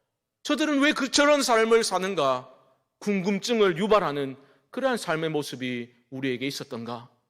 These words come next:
우리는 생각해 보아야 할 것입니다. 여러분, 세상 사람들은 "세상이 너희를 미워하며 이상히 여기지 말라." 주님 말씀하셨던 것처럼 교회를 향해서 손가락질할 수 있습니다. 하지만 우리가 다른 삶을 살고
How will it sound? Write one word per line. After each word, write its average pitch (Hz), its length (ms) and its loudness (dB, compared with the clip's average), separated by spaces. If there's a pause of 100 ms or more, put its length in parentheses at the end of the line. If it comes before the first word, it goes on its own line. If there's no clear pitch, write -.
(200)
우리는 180 220 -2
생각해 156 680 0
보아야 117 640 0
할 135 120 -6
것입니다. - 420 -12 (1000)
여러분, 131 420 -12 (800)
세상 233 280 2
사람들은 233 720 4 (300)
"세상이 269 360 4
너희를 254 240 6
미워하며 254 380 4
이상히 254 360 2
여기지 247 240 0
말라." 247 320 4
주님 262 260 -2
말씀하셨던 240 640 2
것처럼 202 540 2 (340)
교회를 214 360 8
향해서 180 600 2 (140)
손가락질할 175 800 4
수 139 340 -8
있습니다. 131 400 -6
하지만 190 320 2
우리가 180 680 2
다른 185 300 4
삶을 170 540 2
살고 143 600 0